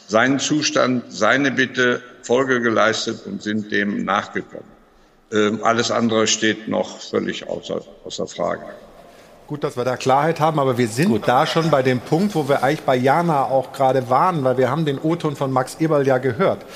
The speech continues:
Speaker 2: Er sagt, was in diesen vierundzwanzig Stunden seit irgendwie durchgesickert ist, ich höre auch, was da draus gemacht wurde, wie er im Netz schon beschimpft wurde, dass er zu R B gehen würde oder zu Bayern gehen würde. Was da so passiert, was da medial so aufgeheizt wird und die ganzen Spekulationen hätten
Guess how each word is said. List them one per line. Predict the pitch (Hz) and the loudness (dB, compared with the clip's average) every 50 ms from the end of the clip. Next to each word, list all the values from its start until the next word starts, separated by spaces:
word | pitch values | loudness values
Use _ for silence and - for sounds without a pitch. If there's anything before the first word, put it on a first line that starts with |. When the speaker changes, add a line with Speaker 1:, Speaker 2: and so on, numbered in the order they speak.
| - - - - - - - | -16 -16 -16 -16 -16 -12 -6
Speaker 2:
Er | 110 | -2
sagt, | 127 127 - 113 110 | -2 -2 -2 0 -2
was | 135 143 - | -2 -2 -2
in | - 165 156 151 | -2 -2 -2 0
diesen | 151 151 156 151 | 0 0 -2 -2
vierundzwanzig | - 175 165 160 160 - 151 147 139 - 147 - | 0 0 0 0 0 -2 -2 -2 -2 -4 -6 -4
Stunden | - 175 185 180 156 135 | -2 -2 -2 0 0 0
seit | 123 127 127 127 127 | 0 2 2 2 0
irgendwie | 147 131 131 127 123 117 117 - - | -2 -2 0 0 0 -2 -2 -4 -6
durchgesickert | - 151 165 165 - 143 120 131 123 - 123 - | -4 -4 -2 -2 -4 -4 -4 -2 -2 0 -2 -2
ist, | 123 117 139 | -4 -6 -10
ich | 131 - 117 | -8 -6 -2
höre | 127 131 120 120 113 | -2 0 0 0 0
auch, | 135 156 151 127 120 | 0 0 -2 -2 0
was | 127 123 - | -2 -2 0
da | - 123 | -2 -2
draus | 127 123 127 131 - - | 0 0 0 0 0 -4
gemacht | 135 131 143 143 - - - | -4 -2 -2 -2 -4 -4 -4
wurde, | 120 110 104 104 107 110 | -4 -2 -2 -4 -6 -6
wie | 127 135 139 | -8 -6 -4
er | 147 139 - | -4 -6 -6
im | 139 131 120 | -4 -4 -4
Netz | 123 127 139 135 - | -2 -2 -4 -4 -8
schon | - - 139 127 123 | -10 -10 -8 -10 -10
beschimpft | 131 - - 147 147 143 - - - | -10 -10 -6 -6 -6 -6 -6 -10 -8
wurde, | 123 117 110 - 110 | -6 -6 -6 -6 -8
dass | 107 110 - - | -12 -12 -12 -12
er | 113 - | -14 -12
zu | - - 131 | -10 -10 -8
R | - 123 123 120 | -6 -4 -4 -4
B | 120 143 143 | -2 -4 -4
gehen | 131 123 123 117 110 107 110 | -2 0 -2 0 0 -2 -4
würde | 110 113 104 | -6 -6 -6
oder | 107 120 120 | -8 -8 -10
zu | - - 127 | -8 -8 -6
Bayern | 110 139 131 139 139 131 127 123 | -2 -2 0 0 0 -2 -2 -4
gehen | 113 113 113 110 104 | -2 -2 -4 -2 -2
würde. | 107 107 101 98 - - - - - - - - - - - | -4 -4 -6 -6 -10 -14 -16 -16 -16 -16 -16 -18 -14 -8 -4
Was | 123 120 - - | -4 -4 -2 0
da | - 139 143 139 | 0 2 2 2
so | 135 147 | 0 -2
passiert, | 143 - 135 127 - - - 170 170 135 - 117 | -2 -4 -4 -4 -4 -4 -2 0 0 0 0 -2
was | 117 110 - | -4 -4 -2
da | 127 120 | -4 -2
medial | 127 127 123 120 127 127 117 127 147 160 151 | 0 0 0 0 2 2 2 4 2 2 0
so | 139 127 | 0 -2
aufgeheizt | - 139 160 - - 160 135 127 127 127 - | -2 -2 -2 -4 -2 -2 -2 0 -2 -2 -4
wird | 131 - 131 | -6 -6 -4
und | 123 | -4
die | 120 123 | -2 -2
ganzen | 131 131 143 - 135 | -2 -4 -4 -6 -10
Spekulationen | - - - 127 - - 123 117 113 110 - - 131 139 151 156 151 131 | -10 -8 -8 -6 -4 -4 -2 -2 -2 -2 -2 -2 -2 -2 0 -2 -2 -2
hätten | 107 117 135 135 - - 147 139 | -2 -2 -4 -4 -4 -6 -8 -6